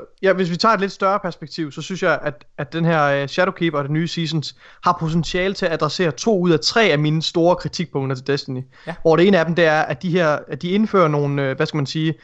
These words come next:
Speaker 1: lad os sige, nogle, nogle trædemøller, som vi, øh, får loot igennem. Det kunne være Menagerie, eller, eller, hvad hedder det, Reckoning og så videre, som senere bliver totalt obsolet, og som bare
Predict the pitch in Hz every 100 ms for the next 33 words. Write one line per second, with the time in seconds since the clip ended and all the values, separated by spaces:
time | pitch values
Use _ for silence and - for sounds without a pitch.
0 | - - - 160 - 175 160 156 165 160
1 | 185 196 208 165 170 165 160 147 151 143
2 | 139 135 156 165 226 208 185 151 135 160
3 | 143 139 135 139 151 170 190 165 156 143
4 | 143 135 135 - - - _ - 147 135
5 | 143 147 139 139 135 139 190 196 160 147
6 | 151 160 180 175 - - - - 180 160
7 | - - 208 220 170 165 147 - 233 185
8 | 151 147 170 156 165 151 165 147 156 165